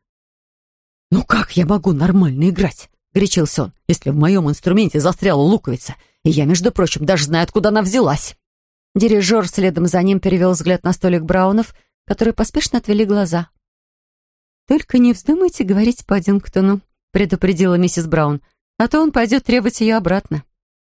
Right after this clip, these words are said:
«Ладно, пустяки», замял разговор мистер Крубер. «Ага, кажется, несут мой омлет». Со стороны кухни появился официант с серебряной тарелочкой на подносе. Он поставил маленькую спиртовку возле столика Браунов.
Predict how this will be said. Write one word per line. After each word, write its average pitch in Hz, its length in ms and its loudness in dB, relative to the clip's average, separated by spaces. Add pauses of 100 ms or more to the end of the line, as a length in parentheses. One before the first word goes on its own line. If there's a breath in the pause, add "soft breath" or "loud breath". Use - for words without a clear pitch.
(280)
«Ладно, 127 360 -2
пустяки», - 600 -6 (400)
замял 190 440 2
разговор 170 440 0
мистер 170 320 -4
Крубер. 139 380 -4 (440)
«Ага, 147 380 -2
кажется, - 360 -2
несут 147 360 -2
мой 151 140 0
омлет». 160 360 -2 (1040)
Со 240 120 -2
стороны 233 360 0
кухни 226 320 -2
появился 214 500 0
официант 220 640 -2
с - 40 -4
серебряной 202 480 0
тарелочкой 196 580 0
на 190 80 0
подносе. 151 580 -4 (480)
Он 240 100 2
поставил 262 440 0
маленькую 214 380 0
спиртовку 196 600 -2
возле 165 200 0
столика 175 400 0
Браунов. 156 520 -2